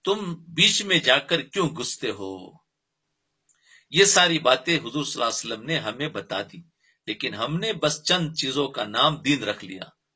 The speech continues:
हमने बस चंद चीजों का नाम,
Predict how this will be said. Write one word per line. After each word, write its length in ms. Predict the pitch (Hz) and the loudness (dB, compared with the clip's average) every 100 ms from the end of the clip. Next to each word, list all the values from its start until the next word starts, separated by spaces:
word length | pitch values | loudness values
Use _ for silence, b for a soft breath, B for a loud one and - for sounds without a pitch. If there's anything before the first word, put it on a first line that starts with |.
| _ _ | _ _
हमने 300 | 107 123 135 | -10 -6 -4
बस 380 | 123 147 170 - _ _ _ _ _ | 0 0 0 -4 _ _ _ _ _
चंद 340 | - 160 160 - | 0 2 0 -2
चीजों 400 | - 131 147 143 | -2 4 4 4
का 180 | - 110 | 2 2
नाम, 380 | 104 143 170 | 6 6 6